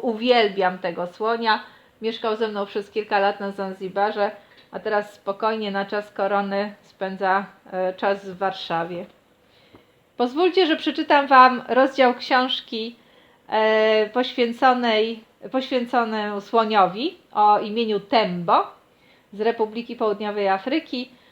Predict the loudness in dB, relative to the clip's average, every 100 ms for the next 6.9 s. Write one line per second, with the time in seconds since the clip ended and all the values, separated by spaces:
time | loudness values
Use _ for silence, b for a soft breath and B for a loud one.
0 | b -8 2 4 4 2 2 2 2 0
1 | -4 -6 -4 -2 4 4 2 0 0 0
2 | -4 -6 -2 2 2 2 -6 -6 -6 -6
3 | -8 -12 -8 0 0 0 -4 -4 -6 -12
4 | _ b b b b b b b _ _
5 | -2 0 0 0 0 2 4 8 10 8
6 | 4 -2 -10 -6 -4 -2 -2 -4